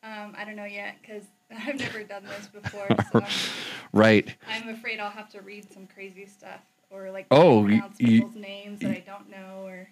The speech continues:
Speaker 2: You know all the shticks then.
Speaker 1: Yeah.
Speaker 2: You know how, how we've made this out.
Speaker 1: Yeah.
Speaker 2: Um, it's really easy, Heather. You just answer the questions, and you know a lo-, it's amazing.
Speaker 1: I don't know much about motorcycles.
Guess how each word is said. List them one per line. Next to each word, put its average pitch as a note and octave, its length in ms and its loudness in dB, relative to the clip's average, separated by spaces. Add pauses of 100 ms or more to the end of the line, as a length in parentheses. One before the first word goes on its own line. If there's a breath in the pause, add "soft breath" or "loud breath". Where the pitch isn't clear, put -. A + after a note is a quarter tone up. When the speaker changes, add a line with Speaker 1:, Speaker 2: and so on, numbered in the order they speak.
(120)
Speaker 2:
You A#2+ 300 10
know A2+ 180 10
all G#2+ 160 10
the F#2+ 80 8
shticks - 480 4
then. D2+ 300 2
Speaker 1:
Yeah. E2 180 -8
Speaker 2:
You G#2 140 6
know G2+ 180 8
how, G2 300 6
how F#2+ 160 6
we've E2+ 280 4
made F#2+ 300 4
this F2 180 4
out. E2+ 260 4 (340 loud breath)
Speaker 1:
Yeah. B2 80 6
Speaker 2:
Um, C#3 120 6
it's D#3+ 140 4
really A3 220 8
easy, D3 180 8
Heather. G#2 200 8
You D3 100 8
just D3+ 200 4
answer C#3 380 6
the B2+ 80 4
questions, B2 500 2
and G2 300 6
you C3 160 10
know A#2+ 340 8
a G2+ 40 4
lo-, G#2 240 6
it's G#2+ 240 2
amazing. A2+ 560 8
Speaker 1:
I B2+ 100 -6
don't - 220 -12
know - 160 -14
much G3 320 -14
about F#3+ 320 -18
motorcycles. G3 640 -18